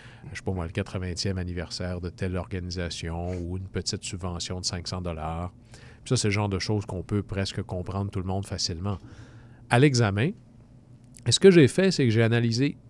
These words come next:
tout ce qui s'est passé au Conseil depuis mon élection à moi. Moi, je suis arrivé dans le dernier cycle,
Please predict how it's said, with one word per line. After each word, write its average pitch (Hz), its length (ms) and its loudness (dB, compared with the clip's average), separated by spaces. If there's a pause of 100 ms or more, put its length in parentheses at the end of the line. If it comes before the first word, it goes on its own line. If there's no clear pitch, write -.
(100)
tout 233 280 6
ce - 140 0
qui - 160 0
s'est 123 120 4
passé 110 460 0
au 117 120 4
Conseil 107 460 0
depuis 107 260 -2
mon 131 260 4
élection 110 400 0
à 90 80 0
moi. 95 260 -2
Moi, 123 140 -4
je - 60 -10
suis 98 80 -2
arrivé 90 220 -2
dans 101 100 -2
le 85 80 -6
dernier 90 320 -4
cycle, - 360 -4